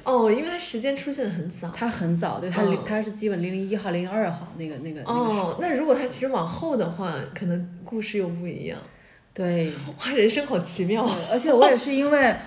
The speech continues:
Speaker 2: 我也是因为就是我是见了他之后，然后我觉得我当时还没有想要做这个，就是把这个作为项目，
Speaker 1: 嗯。
Speaker 2: 是先见了，见了之后我觉得
Speaker 1: 嗯。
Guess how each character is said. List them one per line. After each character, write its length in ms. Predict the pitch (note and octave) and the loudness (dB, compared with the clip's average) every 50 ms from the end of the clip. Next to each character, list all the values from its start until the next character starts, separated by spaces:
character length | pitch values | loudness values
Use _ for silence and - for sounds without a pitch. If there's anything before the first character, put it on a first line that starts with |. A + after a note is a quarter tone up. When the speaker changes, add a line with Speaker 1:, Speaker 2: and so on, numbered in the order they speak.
| - - | -10 2
Speaker 2:
我 100 | - C4 | 6 8
也 80 | C4+ B3+ | 8 8
是 140 | A3+ B3+ C4 | 8 4 2
因 180 | B3+ C4 C4+ | 2 2 4
为 280 | C4+ C4 B3+ A#3 A3 G3+ | 4 2 2 2 2 0
就 120 | G#3 G#3+ | 0 -2
是 300 | G#3+ G#3 G#3 F#3 E3 E3 - - - - - - | -2 -2 -2 -2 -2 -2 -4 -10 -16 -20 -16 -10
我 120 | - F3 F3+ | -8 -6 -6
是 180 | F3 A3 G#3+ | -4 -6 -8
见 260 | A3 - C#4 C#4 C4 | -6 -4 -2 -2 0
了 100 | G3+ E3 | 0 -2
他 200 | E3 E3+ F3 F3 | -2 -4 -4 -4
之 140 | E3+ F3 G3+ | -4 -6 -6
后， 260 | G3+ G3+ A3+ G#3+ F3+ | -6 -4 -4 -2 -2
然 120 | D#3 D#3 E3 | -2 -4 -4
后 140 | F3 F3 D#3+ | -4 -4 -4
我 40 | |
觉 200 | D3+ D3 D#3 D3+ | -6 -6 -8 -10
得 420 | C#3 D#3 E3 D#3+ D#3+ D3+ C3+ C#3+ - - _ _ - - _ | -8 -8 -8 -8 -8 -10 -12 -14 -16 -20 _ _ -20 -16 _
我 80 | F3 | -10
当 180 | E3+ F#3 G3 G#3 | -8 -6 -6 -6
时 80 | G#3 G3+ | -6 -6
还 140 | F#3+ E3+ | -6 -6
没 80 | D#3+ D#3+ | -4 -4
有 100 | F#3 G3+ | -4 -6
想 180 | G3 - - - | -6 -8 -10 -10
要 60 | D3+ D3+ | -12 -10
做 140 | - D#3+ | -10 -10
这 80 | D#3 E3 | -10 -10
个， 80 | E3+ - - - - _ | -12 -14 -16 -20 -20 _
就 100 | - F3 | -10 -8
是 60 | E3+ | -8
把 140 | E3+ E3 D3+ | -6 -6 -6
这 100 | E3 F3 | -6 -6
个 60 | F3+ | -6
作 120 | F3 G3 F3+ | -6 -6 -8
为 80 | F3 | -8
项 200 | F3 - G#3 E3 | -8 -8 -8 -8
目， 60 | - - - - - | -10 -10 -14 -14 -8
Speaker 1:
嗯。 340 | F3+ E3+ E3 D#3 D3+ C#3+ D3 | -6 -4 -4 -4 -6 -8 -8
Speaker 2:
是 100 | - G3+ | -8 -8
先 240 | - - B3 B3 B3 | -4 -2 -2 -2 0
见 220 | B3 C#4+ C4 G3+ | 0 0 0 0
了， 220 | D3+ - - - - | -2 -6 -10 -14 -8
见 180 | - C4 B3 | -4 -2 -2
了 80 | A#3 F#3 | 0 0
之 120 | F3 F#3 | 0 2
后 80 | G#3+ G#3 | 2 0
我 100 | F#3 D#3 | 0 -2
觉 160 | - E3 D#3 | -2 -4 -6
得 160 | D3+ E3+ E3+ | -4 -2 -2
Speaker 1:
嗯。 180 | E3+ E3+ E3+ - | -2 -4 -6 -10